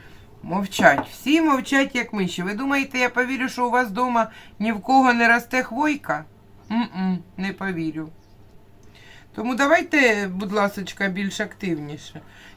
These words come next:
Якщо я у вас щось запитую, радьте. Я ж не этот, як його там, всезнайка, розумієте? Я також чогось не знаю, мені також щось цікаве, я також чомусь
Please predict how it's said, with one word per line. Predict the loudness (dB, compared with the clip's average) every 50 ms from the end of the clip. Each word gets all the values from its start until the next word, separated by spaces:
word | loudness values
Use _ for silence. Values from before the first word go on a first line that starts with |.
| -10
Якщо | -10 -8 -8 -4 -2 0
я | 2 2 2
у | 2
вас | 2 0 0
щось | -2 -4 -4 -4
запитую, | -2 -2 -2 -2 0 0 -2 -2 -2 -4 -4 -2 -2 0 0
радьте. | 2 2 2 2 2 -2 -6 -12 -20 -16 -14 -12 -12 -12 -14 -18 -20 -20 -20 -20 -20 -20 -20 -20 -14
Я | -2 4 6 6 8 6
ж | 4 0 -4 -8 -8 -8 -10 -10 -12 -14 -16 -20 -20 -20 -20 -20 -20 -20 -20 -20 -20 -20 -20 -20 -20 -20 -20 -20 -20 -20 -20 -20 -20 -20 -20 _ -8
не | -4 -2 0 2 2 4 4 4 4 2 2 0 -2 -2 0 -2 -2
этот, | -2 -4 -6 -6 -2 0
як | 0 0 0 -2 -4
його | -4 -4 -4 -4
там, | -6 -6 -6 -6
всезнайка, | -8 -6 -6 -4 -2 0 2 2 2 2 2 0 -2 0 0 0
розумієте? | 2 0 -2 -2 -2 -4 -4 -2 -2 -2 -2 -4 -4 -8 -12 -14 -14 -16 -18 -20 -20 -20 -20 -20 -20 -20 -20 -20 -12 -6
Я | -2 -2 -2 0
також | 2 2 2 2 4 2 2 2 2 0 -4 -10 -10 -12 -12 -14 -16 -18 -20 -20 -20 -20 _ -20
чогось | -8 -2 0 2 2 2 0 -2 -2
не | -2 -2 -2
знаю, | 0 2 4 4 4 4 4 2 0 0
мені | -2 -2 -4 -4
також | 0 0 0 0 0 -2 -6 -6
щось | -6 -4 -2 -2 -2 -4 -8 -10
цікаве, | -10 -2 4 6 6 6 6 2 0
я | -2
також | -2 -4 -6 -4 -6 -8 -8 -8
чомусь | -8 -6 -4 -4 -4 -4 -6